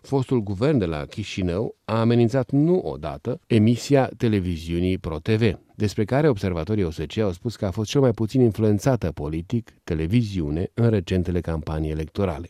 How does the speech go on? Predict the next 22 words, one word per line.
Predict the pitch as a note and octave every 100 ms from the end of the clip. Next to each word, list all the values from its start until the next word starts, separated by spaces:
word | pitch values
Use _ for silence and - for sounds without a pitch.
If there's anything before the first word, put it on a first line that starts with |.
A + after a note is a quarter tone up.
| -
Un | G#2+ G#2+
nou | D#3+ D#3
regim | A2+ F#2+ G2
audiovizual | D#2 D2 D#2 E2 G2+ A2+ C3
ar | B2 G#2+
trebui | G#2 B2
să | A2+ G2+
acorde | E2+ A#2 G#2+ G#2+
nelimitat | G#2+ C#3 C3+ A#2+ A#2 A2+
licențe | F2+ E2 G2 F#2+ E2+
de | D#2
emisie | E2+ F2+ - D#2+
pentru | C#2+ C#2+
Pro | D2 G#2
T | -
V | D#2+ F#2 A#2+
și | - A#2+
alte | C3+ G#2+
canale | - D#2 E2+ D#2+
neguvernamentale | F2+ G#2 E2+ D2 D2+ D2+ D2+ D2+ G2+ B2+
și | - E3+
accesul | B2 - A2 G2 A2